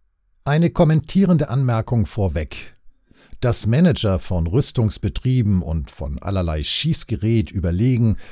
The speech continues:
wie sie den Absatz ihrer Produkte sichern können und dass sie deshalb kein Interesse am Abbau von Konflikten haben können, ist verständlich. Man muss sich nur mal in ihre Rolle versetzen.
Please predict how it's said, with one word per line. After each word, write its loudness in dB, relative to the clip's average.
wie 2
sie 0
den 0
Absatz -2
ihrer -2
Produkte -4
sichern 2
können 2
und -6
dass -4
sie -6
deshalb -4
kein 0
Interesse -2
am -4
Abbau -4
von -2
Konflikten -2
haben 0
können, 2
ist -4
verständlich. -4
Man 2
muss 2
sich -2
nur 4
mal 2
in 0
ihre 0
Rolle 2
versetzen. 0